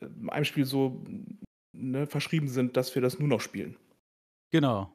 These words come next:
Speaker 2: das, äh, das würde ich auf jeden Fall so sagen. Und also,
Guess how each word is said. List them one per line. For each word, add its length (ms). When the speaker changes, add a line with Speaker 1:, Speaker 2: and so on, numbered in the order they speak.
Speaker 2:
das, 320
äh, 100
das 280
würde 140
ich 120
auf 140
jeden 140
Fall 260
so 100
sagen. 400
Und 360
also, 480